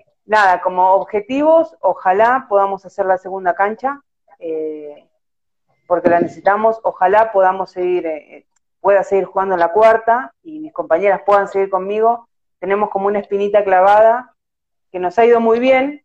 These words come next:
eh, en, en estos años que estamos en la cuarta, y, y nada, y tenemos muchas ganas de, de nada, de ver si podemos lograr,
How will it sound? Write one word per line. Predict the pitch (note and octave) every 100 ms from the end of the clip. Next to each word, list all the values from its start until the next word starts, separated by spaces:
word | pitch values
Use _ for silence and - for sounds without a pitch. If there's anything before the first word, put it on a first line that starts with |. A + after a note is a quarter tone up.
| _
eh, | - F3 E3 D#3+ D#3 -
en, | E3 - -
en | F3
estos | F#3+ - G3
años | A3+ A3 G3
que |
estamos | F#3 G#3 G#3 G#3
en |
la | G3+
cuarta, | G#3 A#3 A#3 A#3+ B3 A3+
y, | F3 E3 D#3 D#3 -
y |
nada, | F#3+ G#3+ F#3
y | E3+
tenemos | F3+ G3 G3+
muchas | G#3 G3+ G3+
ganas | G3+ A3 A3 G#3 - _ _ _ _
de, | _ F3+ F3+ F3 E3+
de | F#3+
nada, | G#3 F#3 F3
de |
ver | F#3 G3+
si | -
podemos | - F#3+ G3+
lograr, | F#3 F#3 G3 G3+ G3 F3